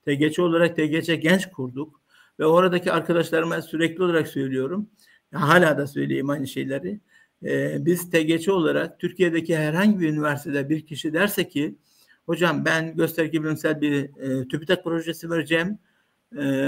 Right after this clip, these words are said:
bana yardımcı olur musunuz?" derse, ben olmasam da çevremdeki bir arkadaşıma derim ki,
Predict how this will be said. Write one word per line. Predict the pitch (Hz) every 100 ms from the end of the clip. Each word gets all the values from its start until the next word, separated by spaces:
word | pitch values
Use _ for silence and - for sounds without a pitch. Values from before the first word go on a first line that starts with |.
| 139 143
bana | 160 175 170
yardımcı | 165 147 143 135
olur | 156 156
musunuz?" | 147 - 143 139
derse, | 151 147 - 165 220 - _ _ -
ben | 160 196
olmasam | 165 156 147 156 143
da | 160 175
çevremdeki | 160 156 156 151 147 151
bir | 156
arkadaşıma | 147 139 139 147 143
derim | 147 156 156
ki, | - 170